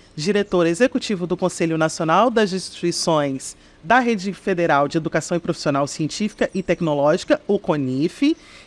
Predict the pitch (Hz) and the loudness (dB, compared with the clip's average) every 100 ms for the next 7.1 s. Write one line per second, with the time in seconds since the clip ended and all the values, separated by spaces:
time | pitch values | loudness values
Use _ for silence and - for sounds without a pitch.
0 | - 285 302 285 247 220 240 277 208 202 | 0 2 2 2 2 0 0 2 2 0
1 | 240 247 233 214 180 185 254 - 180 175 | 0 -2 2 2 2 2 0 -2 -2 0
2 | 190 180 165 170 226 - 202 226 - 277 | -2 -2 0 0 0 0 0 0 0 0
3 | 240 220 233 262 226 127 - - - - | 2 0 2 2 2 0 -4 -8 -10 -12
4 | - - - - - - 175 165 185 196 | -20 -20 -20 -20 -16 -2 2 4 4 4
5 | 196 202 - - _ 165 170 - 190 190 | 4 0 -2 -14 _ -4 -4 -2 0 0
6 | 190 185 190 185 175 170 170 175 185 196 | 0 -2 -2 -2 -2 0 0 2 4 4
7 | 208 | 2